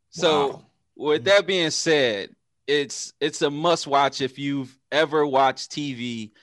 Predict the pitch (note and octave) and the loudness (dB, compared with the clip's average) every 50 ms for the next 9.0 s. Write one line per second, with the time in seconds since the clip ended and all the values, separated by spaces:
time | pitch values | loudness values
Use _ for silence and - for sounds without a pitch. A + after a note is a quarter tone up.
0 | _ _ _ _ A#2+ C3 C3+ B2+ A2 B2+ A#2+ - A2 G#2 F#2+ F2+ - - - - | _ _ _ _ -6 -4 -4 -2 -2 -2 -4 -4 -8 -8 -8 -10 -10 -14 -18 -18
1 | - - _ _ _ _ _ _ _ _ - B2 B2+ - - D3 D3 C#3+ C#3 - | -18 -20 _ _ _ _ _ _ _ _ -4 -4 -4 -4 -2 -2 -2 -2 -2 -6
2 | - _ _ _ _ A#2+ B2 B2 A#2 A2+ A2+ A2+ A#2 A#2+ C3 C3+ C3 C3 A#2 B2+ | -12 _ _ _ _ -2 -2 -2 -2 -4 -4 -6 -4 -2 0 0 0 0 -2 -6
3 | A#2+ B2 A#2 G#2+ B2+ B2+ B2+ B2+ C3 A#2+ A#2 G#2 G2+ - B2 C3 C3+ C3+ C3+ C3 | -6 -6 -6 -2 -2 -2 -2 -4 -6 -8 -8 -10 -10 -8 -6 -4 -4 -4 -4 -4
4 | A#2+ B2 A#2 A2 A2 - - - D#3 D3+ D3+ D3 D3 C#3+ C#3 B2+ - - - C3+ | -2 0 0 0 -2 -4 -2 -2 -2 0 0 -2 -4 -4 -4 -4 -6 -6 -4 -4
5 | B2+ A#2+ A#2 G#2+ A#2 G#2 G2 G2+ G#2 G#2 F#2 - - _ _ - A#2+ - - C3 | -2 -2 -2 -2 -2 -4 -4 -6 -8 -14 -16 -16 -18 _ _ -12 -10 -10 -4 -4
6 | B2 A#2 G2+ - - - A#2 B2 - G2 A2 - C3+ A2+ G#2+ - - A#2 A#2+ A#2 | -2 -4 -4 -6 -12 -12 -12 -12 -12 -14 -16 -14 -14 -14 -14 -16 -12 -12 -10 -4
7 | A2 A#2 A2+ A2 G#2 G#2 G2+ A2+ G#2 G#2+ A#2 A2 G#2 G2+ A#2 A#2+ C3 E3 G3 - | -2 0 0 0 0 -2 -4 -6 -6 -6 -6 -8 -8 -8 -8 -8 -8 -8 -10 -10
8 | - - - B3 - - - A2+ D#2 - - - - B2 A#2+ - G#2+ F#2+ F#2 | -12 -12 -10 -10 -10 -8 -8 -10 -10 -10 -14 -12 -10 -8 -8 -8 -10 -12 -14